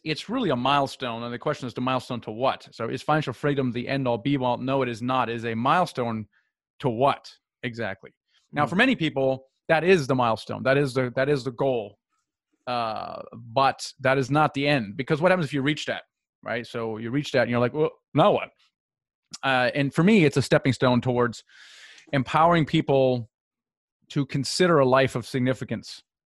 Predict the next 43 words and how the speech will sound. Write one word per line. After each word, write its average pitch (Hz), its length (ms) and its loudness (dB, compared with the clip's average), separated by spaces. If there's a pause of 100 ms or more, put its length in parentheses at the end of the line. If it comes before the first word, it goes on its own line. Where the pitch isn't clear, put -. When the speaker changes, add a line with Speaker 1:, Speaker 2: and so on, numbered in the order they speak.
(140)
Speaker 1:
uh, 113 240 -6
to - 120 -12
leave 127 240 -4
a 120 40 -6
legacy. 117 520 -2 (600)
I, 220 180 4
I 175 60 0
remember 208 260 4
us-, 156 180 -2
using 156 460 -4
to 131 40 -2
have, 139 220 2
I, - 200 0
I 175 60 4
know, 180 220 4
I, 165 100 4
I, 165 280 -4
I 160 100 0
was, 165 400 -2
I 160 100 0
was, 170 280 -2
uh, 151 80 2
in 139 120 -2
a 131 60 -2
state 170 280 -2
of 135 120 0
semi-retirement, 127 920 0
probably 127 680 0 (400)
right 151 120 4
before 147 280 -2
the 143 80 -2
recession, 139 920 -2
uh, 127 220 -2 (120)
uh, 117 320 -2 (180)
maybe 160 220 0
even 135 200 0
in 131 180 -2
two 151 160 -6
thousand, 123 460 0 (480)
after 156 300 0
it - 20 4
had 120 100 0
stabilized. 127 800 2